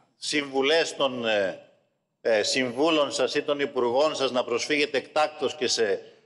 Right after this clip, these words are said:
έκτακτες εκλογές για να καρποθείτε αυτή την υπεραξία, εσείς τα διαρρέατε, μπορεί κανείς να συμπεράνει ότι αυτό το άρον-άρον,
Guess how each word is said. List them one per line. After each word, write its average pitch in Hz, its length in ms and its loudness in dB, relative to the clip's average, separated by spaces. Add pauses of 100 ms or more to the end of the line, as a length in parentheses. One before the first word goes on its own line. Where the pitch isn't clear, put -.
έκτακτες 143 580 0
εκλογές 127 440 0
για 147 100 -2
να 143 100 0
καρποθείτε 175 680 0
αυτή 143 180 -2
την 131 120 -4
υπεραξία, 123 720 0 (160)
εσείς 220 200 -10
τα 131 100 0
διαρρέατε, 95 600 0 (1000)
μπορεί 220 200 2
κανείς 220 320 0
να 196 220 2
συμπεράνει 170 680 2
ότι 220 160 -2
αυτό 220 240 0
το 214 140 0
άρον-άρον, 202 960 2